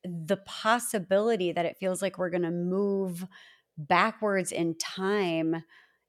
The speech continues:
into, like, the dark ages where women have no control over, like, we can be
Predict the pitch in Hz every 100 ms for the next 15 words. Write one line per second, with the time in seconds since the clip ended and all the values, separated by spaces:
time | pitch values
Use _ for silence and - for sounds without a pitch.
0 | _ 202 190 - 208 180 180 170 165 180
1 | 156 143 - 175 185 226 - - 160 143
2 | - 110 123 127 160 - - - _ _
3 | _ _ _ 180 190 180 175 170 - _
4 | _ _ 190 190 190 208 214 202 190 185
5 | 180 - _ 175 190 196 196 190 196 180
6 | - 165 175 185 208 220 - 190 - 202
7 | 190 - - 202 226 247 - 254 214 208
8 | 185 165